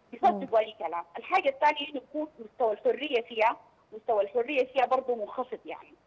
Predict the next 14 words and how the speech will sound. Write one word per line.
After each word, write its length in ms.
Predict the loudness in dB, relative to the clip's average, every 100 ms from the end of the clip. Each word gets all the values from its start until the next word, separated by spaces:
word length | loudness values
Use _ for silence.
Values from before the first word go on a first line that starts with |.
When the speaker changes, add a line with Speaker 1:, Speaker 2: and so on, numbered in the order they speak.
| _ -12
Speaker 2:
مم. 240 | -8 -6 -4
Speaker 1:
الحاجة 400 | -4 4 4 4
الثالثة 480 | 4 6 6 4 -6
إنه 140 | -6
مستوى 360 | -10 -2 2 2
المسؤولية 500 | 0 -8 -6 -4 -4
الاجتماعية 540 | -6 -6 -2 2 2
فيها 120 | 2
متدني. 500 | 0 -2 -2 -2 -4 -10 _ _ _ _ _ _ -6
فإحنا 360 | 0 0 0 0
عاوزين 480 | 4 2 0 -10 -14 -18 -18
إننا 300 | -10 -6 -6
إحنا 320 | -6 0 0 -2 -4 0
ننشط 420 | 2 0 -4